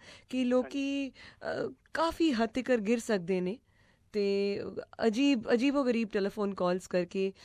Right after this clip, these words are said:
Speaker 1: ਪੈਸੇ ਹਥਿਆਉਣ ਦੀ ਕੋਸ਼ਿਸ਼ ਕਰਦੇ ਹਨ। ਤੇ ਅਗਰ ਕੋਈ, ਅ, ਸਿੱਧਾ ਸਾਦਾ ਬੰਦਾ ਉਹਨਾਂ ਨੂੰ ਮਿਲ ਜਾਏ ਜੋ ਉਹਨਾਂ ਦੀ ਗੱਲਾਂ 'ਚ ਆ ਜਾਏ, ਹੋ ਸਕਦਾ ਇਹਨਾਂ ਦੇ ਬਹੁਤ ਜ਼ਿਆਦਾ ਪੈਸੇ ਝੜ ਜਾਣ।
Speaker 2: ਹਾਂ, ਹਾਂਜੀ, ਉਹ ਪਤਾ, ਉਹ ਆਪਣੇ ਇੰਡੀਅਨ ਕਾਲਾਂ ਹੁੰਦੀਆਂ ਜੀ,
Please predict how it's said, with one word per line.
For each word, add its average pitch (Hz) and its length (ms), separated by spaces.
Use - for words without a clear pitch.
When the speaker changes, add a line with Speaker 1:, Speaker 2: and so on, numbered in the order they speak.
Speaker 1:
ਪੈਸੇ 202 280
ਹਥਿਆਉਣ 180 360
ਦੀ 180 120
ਕੋਸ਼ਿਸ਼ 180 400
ਕਰਦੇ 170 320
ਹਨ। 208 200
ਤੇ 226 160
ਅਗਰ 277 220
ਕੋਈ, 226 560
ਅ, 196 40
ਸਿੱਧਾ 269 320
ਸਾਦਾ 190 280
ਬੰਦਾ 175 280
ਉਹਨਾਂ 175 180
ਨੂੰ 175 120
ਮਿਲ 175 200
ਜਾਏ 185 240
ਜੋ 175 120
ਉਹਨਾਂ 180 180
ਦੀ 190 80
ਗੱਲਾਂ 170 300
'ਚ 170 100
ਆ 160 160
ਜਾਏ, 185 200
ਹੋ 170 100
ਸਕਦਾ 190 300
ਇਹਨਾਂ 208 160
ਦੇ 220 60
ਬਹੁਤ 196 360
ਜ਼ਿਆਦਾ 220 260
ਪੈਸੇ 190 480
ਝੜ 160 200
ਜਾਣ। 196 260
Speaker 2:
ਹਾਂ, 285 80
ਹਾਂਜੀ, 226 220
ਉਹ 269 100
ਪਤਾ, 262 300
ਉਹ 254 160
ਆਪਣੇ 247 280
ਇੰਡੀਅਨ 240 580
ਕਾਲਾਂ 240 300
ਹੁੰਦੀਆਂ 170 340
ਜੀ, 208 160